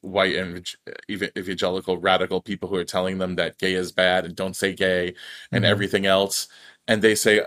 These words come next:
Speaker 1: "Well, I'm gonna let God go then." And that's the seed getting eaten up.
Speaker 2: Oh, I do grasp that.
Speaker 1: <laughs>
Speaker 2: I get it. I get it. And that makes sense. Thank you for that.
Speaker 1: Matthew thirteen twenty to twenty-one.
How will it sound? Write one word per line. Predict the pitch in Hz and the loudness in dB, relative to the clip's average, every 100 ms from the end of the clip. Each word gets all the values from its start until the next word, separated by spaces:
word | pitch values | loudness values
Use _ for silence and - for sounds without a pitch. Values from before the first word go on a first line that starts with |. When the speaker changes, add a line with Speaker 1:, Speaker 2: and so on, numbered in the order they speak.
| - | 2
Speaker 1:
"Well, | 107 104 | 2 2
I'm | 104 | 2
gonna | 113 110 | 0 0
let | 104 95 | 0 0
God | 95 92 | 0 0
go | 90 98 | 0 0
then." | 92 87 80 - | 0 -2 -4 -8
And | 95 95 | -6 0
that's | 104 - | 0 0
the | 110 | -4
seed | - 110 107 | -4 -2 0
getting | 104 101 | 0 0
eaten | 101 101 123 | -2 0 0
up. | 185 _ _ - _ - | 0 _ _ -20 _ -4
Speaker 2:
Oh, | 123 123 135 135 135 131 - _ | -2 0 -2 -4 -6 -8 -12 _
I | 127 | 0
do | 147 151 | 4 6
grasp | 135 - 143 | 8 6 4
that. | 104 - | 2 2
Speaker 1:
<laughs> | |
Speaker 2:
I | |
get | 113 135 117 | 2 4 4
it. | 104 - | 2 -2
I | 117 | -2
get | 110 104 | 0 0
it. | 104 | 2
And | 110 | 4
that | 110 | 4
makes | 117 104 - | 2 -2 -2
sense. | 107 101 - - - | -2 -2 -8 -14 -2
Thank | 117 107 | 2 2
you | 113 | 0
for | - 117 | -4 -2
that. | 110 - - _ | 0 -2 -8 _
Speaker 1:
Matthew | 117 120 151 - 104 107 | 4 6 6 2 2 2
thirteen | - - 131 156 - 190 196 | -4 0 2 2 0 -2 -2
twenty | - 101 98 104 | 0 0 0 -2
to | - | -4
twenty-one. | - 104 98 95 87 - | 0 0 2 0 0 -4